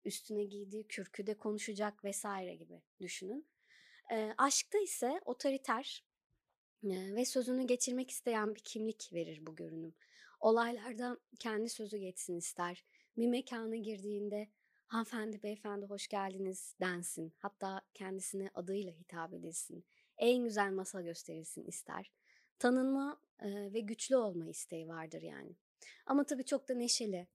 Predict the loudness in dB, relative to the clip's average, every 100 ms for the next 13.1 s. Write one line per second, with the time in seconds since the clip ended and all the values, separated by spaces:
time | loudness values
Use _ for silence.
0 | _ 2 2 2 0 -2 -2 -6 _ _
1 | -6 -2 0 2 2 2 0 -2 -6 -8
2 | -8 -8 -8 -8 -6 -8 -8 -12 _ _
3 | -2 4 4 2 -2 -2 0 -2 -2 -2
4 | 0 -2 -4 -4 -4 -4 -4 -4 -6 -6
5 | -4 -4 -6 -10 -10 -8 -8 -8 -10 -10
6 | -12 -12 -14 _ -20 _ -2 -2 -2 -2
7 | -2 -2 -4 -4 -6 -6 -6 -6 -6 -8
8 | -8 -10 -10 -8 -8 -10 -10 -12 -12 -14
9 | -12 -12 -10 -10 -10 -14 -20 -20 -8 -2
10 | 4 6 6 4 0 0 -4 _ _ 2
11 | 2 2 2 0 0 2 2 0 -4 -6
12 | -8 -8 -4 -4 -4 -4 -4 -4 -4 -2
13 | -4